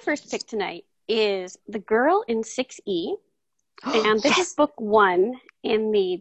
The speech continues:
Speaker 1: Deanna Madden series by A R Torrey. And A R Torrey, for people who don't know, is a pseudonym of author Alessandra Torrey, who decided she wanted to do something a little bit different with this trilogy, and so wrote it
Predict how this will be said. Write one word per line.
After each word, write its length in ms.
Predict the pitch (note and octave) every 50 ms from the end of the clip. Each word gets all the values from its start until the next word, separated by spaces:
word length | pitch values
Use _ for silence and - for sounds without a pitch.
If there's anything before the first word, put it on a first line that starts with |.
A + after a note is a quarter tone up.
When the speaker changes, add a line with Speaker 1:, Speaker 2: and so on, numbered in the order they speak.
| -
Speaker 1:
Deanna 320 | - G#3 G#3+ A3 A3 A3 G#3 G3+
Madden 460 | G3+ G3 F#3+ G3+ G#3 G#3 A3 G#3 G3+
series 540 | G3 - - - - - - - - A3 - -
by 260 | A3+ G#3+ G#3+ G#3+ G#3+ - -
A 100 | A3 A#3
R 220 | A#3 A3+ A#3 C4 D#4
Torrey. 540 | - - - G#3 F#3+ F3+ E3+ E3 G3 A#3+ C#4+ - _ _ _ _ _ _ _ _ _ _ _ _ _
And 320 | - B3+ C#4 C#4 C#4 C4+ B3+ - -
A 60 | C#4
R 200 | D#4 F#4 G#4 G4+
Torrey, 420 | G4 - - D4+ C#4+ C#4 C4 B3+
for 120 | B3 - A3+
people 200 | B3 A#3 A#3 B3+
who 100 | B3 B3+
don't 260 | F#3+ G#3 G3 - -
know, 260 | - B3 C4 C#4 C4+ -
is 240 | - A3 A3+ G#3+ G#3 G#3+ -
a 60 | -
pseudonym 600 | - - - F#4 G4+ - C4 A3+ G3+ G3+ G3 F3 - -
of 180 | - G#3 G3+ - -
author 360 | G#3 G#3 G3+ - A3 G3 - -
Alessandra 600 | A3+ A#3 B3+ B3+ B3 - - A3 G#3+ G#3+ G3+ G3+
Torrey, 520 | G3+ - - F#3 E3 - B2 G2+ - G#3+ - _ _ _ _ _ _ _ _ _
who 360 | - C4+ C#4 C4 B3+ B3 G#3+ -
decided 680 | - A#3+ - - D4+ D#4 D#4+ D#4 D4 C#4+ C#4 B3 A3+ - _ _ -
she 200 | - - - B3+
wanted 220 | B3 A#3+ A#3 A#3+
to 80 | A#3+ C4
do 140 | G3 G#3 G#3+
something 580 | - A#3 G#3 - G#3+ G#3 G3+ G3+ G3 G3 G3 - - _ _ _ _ -
a 40 | B3
little 180 | C4 F4+ G#4
bit 180 | G#4 G4 - -
different 360 | C4 C#4+ - - - - - _ _
with 140 | - G3 -
this 180 | - F3+ F3+ -
trilogy, 580 | - - - D3+ C#3+ D3 D#3+ - E3+ E3 F#3
and 140 | G#3+ G#3 G3+
so 260 | - - G3+ F#3+ F#3
wrote 360 | F3+ F3 E3+ E3+ F3 F3 F3 F3
it 140 | F3 -